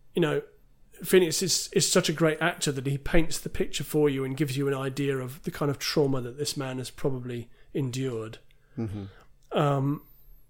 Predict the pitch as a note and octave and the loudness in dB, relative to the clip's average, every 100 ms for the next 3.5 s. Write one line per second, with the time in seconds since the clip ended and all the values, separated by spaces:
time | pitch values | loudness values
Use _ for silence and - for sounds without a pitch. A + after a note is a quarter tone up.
0 | - - - - - - - - E3+ E3+ | -20 -20 -16 -16 -18 -20 -8 2 2 4
1 | - G3 - E3+ E3+ D#3+ - - F3+ - | 8 8 8 6 6 4 2 0 0 4
2 | F3 - D#3+ D3+ C#3+ C3 C3 C#3 D#3+ - | 4 4 4 4 2 -2 0 2 2 2
3 | D3+ C#3+ C#3 C3+ | 0 2 2 -2